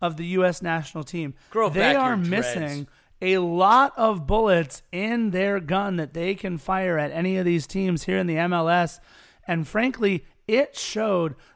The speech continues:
Speaker 1: the quality out there on the pitch of finishing did not match the quality of play there for Sporting Kansas City. And I personally felt like we were lucky to get out of the first half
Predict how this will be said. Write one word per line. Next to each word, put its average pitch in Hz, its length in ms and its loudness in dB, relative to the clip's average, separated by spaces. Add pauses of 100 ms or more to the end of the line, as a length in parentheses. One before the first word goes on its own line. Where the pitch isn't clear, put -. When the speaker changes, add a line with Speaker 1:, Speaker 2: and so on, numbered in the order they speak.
Speaker 1:
the 175 160 0
quality 269 680 2
out 220 280 -2
there 202 220 2
on 185 160 0
the 156 80 -4
pitch 180 640 -4 (260)
of 156 240 0
finishing 175 840 -2
did 214 260 0
not 214 200 -2
match 180 360 -4
the 170 80 -8
quality 180 420 -2
of 160 100 -6
play 175 280 -2
there 156 200 -2
for 156 140 -12
Sporting 175 400 -6
Kansas 156 380 -8
City. 180 340 -6 (300)
And 180 120 -2
I 214 220 -2
personally 185 640 0
felt 170 240 0
like 151 180 -6
we 175 100 -2
were 240 160 0
lucky 175 520 -2 (240)
to 185 120 -2
get 180 200 2
out 185 240 2
of 214 80 -4
the 170 80 -4
first 190 420 -4
half 165 460 -4